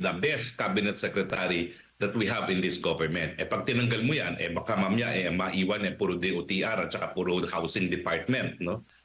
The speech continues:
Eh, di lalong magkakaroon ng problema ang Marcos administration, no? Pangalawa, politically, it will not make sense. Alam naman ni P B B M na hindi siya dapat naging presidente kung hindi dahil kay Inday Sara, no? Dahil hindi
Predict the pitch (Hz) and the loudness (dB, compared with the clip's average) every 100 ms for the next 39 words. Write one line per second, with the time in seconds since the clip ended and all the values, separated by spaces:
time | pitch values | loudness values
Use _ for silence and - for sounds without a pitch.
0 | - - - 92 87 92 90 101 98 90 | -20 -10 0 2 4 4 2 2 2 2
1 | 87 85 95 87 90 85 95 85 82 82 | 0 -2 -4 -2 0 0 0 0 0 0
2 | 90 85 78 76 80 82 73 80 - 139 | 0 0 0 0 -2 -2 0 0 0 0
3 | 147 104 78 92 - - - _ - - | 0 0 -2 -4 -8 -18 -20 _ -12 -2
4 | 180 208 127 113 120 120 _ _ - 185 | 0 2 2 0 -4 -8 _ _ -4 0
5 | 233 240 165 127 107 135 139 175 165 147 | 2 2 2 2 0 0 0 0 0 0
6 | 127 120 117 76 - - - - _ _ | -4 -2 -2 -2 -6 -12 -12 -18 _ _
7 | _ _ _ _ _ _ 127 135 139 143 | _ _ _ _ _ _ 0 2 4 2
8 | 143 135 117 120 139 185 120 123 123 - | 0 0 0 2 0 0 0 -2 -6 -16
9 | _ 123 135 139 139 135 127 127 123 123 | _ 0 2 2 2 2 0 -2 -2 -2
10 | 123 120 113 160 190 120 - 117 117 117 | 0 -2 0 0 0 -2 0 0 2 0
11 | 120 120 123 120 117 120 202 185 92 104 | -2 -2 0 2 0 0 0 0 -2 -2
12 | 101 95 98 95 95 98 | -2 0 -2 -2 -2 0